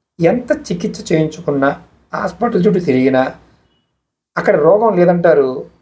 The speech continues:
ఇక్కడ ఆరోగ్యం మెరుగుపడదు. అలాగే శరీరంలో నొప్పి, కారణం లేకుండా శరీరంలో నొప్పులు రావడం కూడా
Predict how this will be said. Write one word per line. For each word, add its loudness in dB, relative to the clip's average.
ఇక్కడ 0
ఆరోగ్యం 0
మెరుగుపడదు. -2
అలాగే 2
శరీరంలో 0
నొప్పి, -8
కారణం 4
లేకుండా 2
శరీరంలో 0
నొప్పులు -2
రావడం 2
కూడా -2